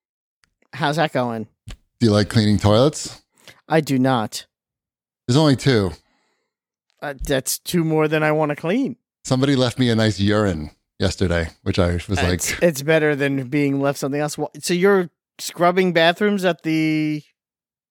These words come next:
Speaker 1: pink, at the
Speaker 2: I didn't
Speaker 1: club?
Speaker 2: have to scrub them so much as I, you know, I use, like, a paper towel and, uh, I like, you know,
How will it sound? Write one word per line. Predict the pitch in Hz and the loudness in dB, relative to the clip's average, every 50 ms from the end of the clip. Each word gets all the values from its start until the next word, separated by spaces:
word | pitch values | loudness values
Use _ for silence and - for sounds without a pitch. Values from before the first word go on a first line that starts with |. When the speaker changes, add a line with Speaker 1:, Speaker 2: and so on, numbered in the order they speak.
| _ _ _ _ _ _ _ _ - - | _ _ _ _ _ _ _ _ -18 -10
Speaker 1:
pink, | - 185 170 170 - | -6 -4 -4 -4 -6
at | - 165 - | -10 -10 -10
the | - 160 - | -10 -8 -2
Speaker 2:
I | - 196 262 | 0 2 2
didn't | 269 233 | 4 4
Speaker 1:
club? | 214 208 | 2 2
Speaker 2:
have | 175 - | 2 2
to | 143 123 | 0 0
scrub | - - - - - 120 120 131 139 143 143 143 | 0 -2 -4 -4 -2 0 0 0 0 -2 -2 -2
them | 156 160 165 160 165 156 | -2 0 0 0 -2 -2
so | - 180 170 165 | -2 -2 0 0
much | 160 160 165 165 - 131 | 0 0 -2 -2 0 0
as | 117 113 104 | 0 0 0
I, | 113 107 104 104 101 | 0 0 0 2 0
you | 101 101 98 98 98 98 107 104 147 156 | 0 0 0 0 0 0 0 0 0 0
know, | 135 117 107 104 104 101 95 98 - - _ _ _ _ _ _ _ - | 0 2 2 2 0 0 -2 -4 -8 -12 _ _ _ _ _ _ _ -6
I | 143 147 | -2 0
use, | 143 143 135 - - | 0 2 0 2 0
like, | 107 98 - | 0 0 0
a | 101 - | 0 0
paper | - 107 98 - 101 | 0 0 0 0 0
towel | - - 98 98 98 98 98 95 98 | 0 0 2 2 4 4 4 4 4
and, | 95 95 92 92 90 90 90 90 85 85 87 - 82 - - | 2 2 2 2 0 0 0 -2 -2 -4 -8 -10 -12 -8 -6
uh, | 95 92 87 85 85 85 85 85 - - _ _ _ _ _ - | -4 -2 -2 -2 -4 -6 -8 -10 -12 -16 _ _ _ _ _ -4
I | 139 135 | -2 0
like, | 143 143 135 - - _ - | 0 0 0 -4 -6 _ 0
you | 139 | 0
know, | 104 90 90 85 | 2 2 0 0